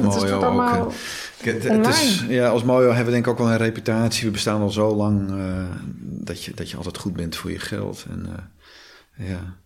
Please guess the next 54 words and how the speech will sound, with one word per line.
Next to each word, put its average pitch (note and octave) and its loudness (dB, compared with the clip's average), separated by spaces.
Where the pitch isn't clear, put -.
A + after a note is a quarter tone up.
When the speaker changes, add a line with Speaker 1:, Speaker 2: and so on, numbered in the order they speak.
Speaker 2:
Dat E2+ -8
wordt, G#2 -2
het G#2+ -2
wordt F#2+ -2
wel, G2 0
is F2 -6
het F#2+ -6
zo F#2 -4
dat F2+ -6
de - -4
helft G2+ -2
vooruit, G#2 -4
eh, G#2 -2
meestal G2+ -4
wordt G2+ -10
overgemaakt. F#2 -8
En, E2+ -10
eh, E2+ -10
en - -8
dan F2+ -2
de E2+ -4
helft E2+ -6
eigenlijk F2+ -8
na F2+ -4
de, E2+ -6
de - -10
andere F#2 -4
helft E2+ -8
na, F#2 -4
na F2 -4
de F2+ -4
dag - -8
van F#2 -8
de E2+ -6
show. F2 -8
Dat, - -8
eh, - -8
ja, G2+ -6
dat F2 -8
moet F2+ -8
je F2+ -4
ook F2+ -10
prompt, - -6
eh, F2+ -4
doen. F#2 -6
Gewoon F2+ -8
ook F2 -14
geen F2+ -8
dag F#2 -8
later, - -10
maar G#2 -6
Speaker 1:
Maar F#3+ -2
we F#3 0
hebben - 4